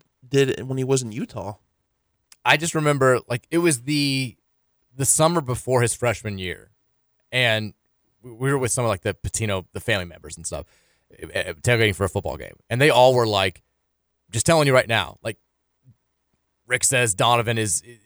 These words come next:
Speaker 2: is gonna be, like, the next great one. Like, like, he's, he's the real deal." And I'm like, "You know, he wasn't that highly touted." They were like, "He had the injury, didn't get to play A A U his junior year. Uh, he, he really came on." They're like, "Just wait. Like, like, he's the next big one up." And then you see him,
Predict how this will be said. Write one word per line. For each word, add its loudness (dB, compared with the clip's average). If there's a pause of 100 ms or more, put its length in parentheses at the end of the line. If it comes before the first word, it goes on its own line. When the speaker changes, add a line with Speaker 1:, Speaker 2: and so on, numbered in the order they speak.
(100)
Speaker 2:
is -18
gonna -4
be, -2
like, -2
the -6
next -2
great -2
one. -20
Like, -10
like, -6
he's, -2 (340)
he's -2
the -2
real 2
deal." 2
And 0
I'm -6
like, -6
"You -6
know, -4
he -4
wasn't -2
that -2
highly 2
touted." 2
They 0
were 0
like, -2
"He -2
had 2
the -2
injury, 0
didn't -2
get -6
to -14
play 0
A 2
A 2
U -2
his -4
junior -8
year. 4 (340)
Uh, 2
he, -2
he -2
really 0
came -2
on." 2
They're 0
like, -2
"Just -2
wait. 0
Like, -10
like, -8
he's -2
the -2
next 0
big -4
one -6
up." 2
And -2
then -2
you -2
see 0
him, 2